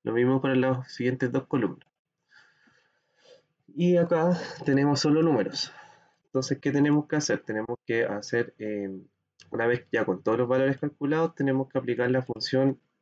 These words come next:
luchar. Ya para pasarlo al carácter, eh, iría como al primer argumento el campo numérico.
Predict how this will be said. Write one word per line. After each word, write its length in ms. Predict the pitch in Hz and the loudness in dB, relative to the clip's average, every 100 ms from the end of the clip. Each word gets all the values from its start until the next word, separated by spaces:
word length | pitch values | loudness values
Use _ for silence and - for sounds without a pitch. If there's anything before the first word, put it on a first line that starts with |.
| _ _ - _ _ _ _ _ _ _ _ _ | _ _ -20 _ _ _ _ _ _ _ _ _
luchar. 400 | 117 107 - - _ _ _ _ _ _ _ _ _ _ _ _ _ _ _ _ _ | -14 -8 -8 -8 _ _ _ _ _ _ _ _ _ _ _ _ _ _ _ _ _
Ya 180 | 117 117 | -4 -2
para 240 | 123 120 | 0 0
pasarlo 380 | 107 - 123 127 | 0 0 2 2
al 100 | 131 | 2
carácter, 640 | 135 139 151 - 156 247 - _ _ _ _ _ 113 | 2 2 0 -2 -2 -2 -6 _ _ _ _ _ -4
eh, 360 | 110 107 107 | 0 0 0
iría 320 | 120 110 117 113 | -2 0 2 2
como 340 | 113 113 113 | 0 0 0
al 140 | 107 | -2
primer 280 | - 110 117 | -4 -4 -2
argumento 640 | 120 120 131 139 - 143 | -2 -2 -2 -2 0 0
el 220 | 120 110 98 | 2 0 -4
campo 400 | 120 117 - 113 | -6 -6 -6 -8
numérico. 500 | 123 143 139 135 143 | -4 0 0 0 -2